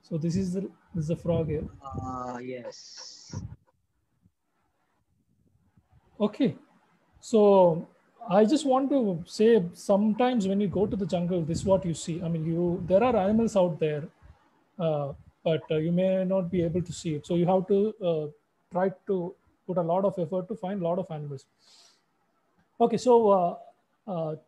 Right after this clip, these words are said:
Speaker 1: today we will be covering a lot of, uh, different animals. There will be butterflies, there will be dragonflies, there will be frogs and snakes and all, and some mammals and all. But, uh, uh, let's start with my favorite, uh, insects, that is the dragonflies. I mean, I've been studying these dragonflies almost, uh,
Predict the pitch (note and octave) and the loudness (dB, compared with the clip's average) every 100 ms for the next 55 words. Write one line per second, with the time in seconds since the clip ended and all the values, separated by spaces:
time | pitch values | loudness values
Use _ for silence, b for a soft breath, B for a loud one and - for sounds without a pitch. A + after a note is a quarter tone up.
0 | _ B3 D4 C4+ C4+ A#3 D4 G#3+ A3+ A#3 | _ 2 2 2 2 0 0 0 0 0
1 | F#3+ G#3+ A#3 A#3 G3 E3 D3+ F3 G#3 E3 | 0 2 0 0 -2 -2 -4 -4 -4 -4
2 | D#3+ E3+ E3 - E3+ D#3+ E3+ D3 F3+ G#3 | -4 -4 -6 -8 -8 -6 -6 -2 -2 -2
3 | G#3+ G#3 F3 E3+ D3+ D3+ F#3+ G3+ G#3 G3+ | -4 -4 -4 -6 -6 -4 -4 -4 -6 -4
4 | G3+ F3 E3 D#3+ - F#3 G3+ G3+ F3 E3 | -4 -4 -6 -8 -4 -2 -2 -4 -8 -10
5 | F#3 G3+ G3 E3+ D#3 A3+ b b b b | -6 -8 -6 -8 -8 -10 b b b b
6 | b _ F#3 F#3 F#3+ E3+ E3+ G3+ G#3+ F3 | b _ -6 -4 -2 -2 -2 -2 -2 -2
7 | D3+ E3 - _ _ _ G3+ G3+ F#3 - | -6 -10 -14 _ _ _ 2 2 2 -2
8 | E3 D3+ D#3+ - _ G3 D#3+ D#3 E3 C4 | -4 -4 -8 -16 _ -6 -4 -4 2 2
9 | C4 - A3+ B3 B3 F3+ F3 F#3 F3+ F3 | 2 -2 -2 -2 -4 -4 -4 -4 -4 -6
10 | G3 F3+ - E3 D3 C3 F#3 E3+ - D#3+ | -6 -10 -10 -8 -8 -10 -8 -8 -6 -8
11 | - - F3 F3 F#3+ E3+ F#3+ F3 D#3+ D#3 | -8 -4 -4 -2 -4 -4 -6 -6 -6 -8
12 | E3+ F3 D#3 D3+ D#3+ D#3 D#3 F3 F3 E3 | -8 -6 -6 -6 -8 -8 -8 -6 -6 -6
13 | D#3 F#3+ E3+ D#3 D3+ E3 D#3+ E3 D3+ D3+ | -6 -4 -6 -6 -6 -6 -6 -6 -4 -8
14 | D3+ C#3+ - D3+ | -8 -14 -14 -16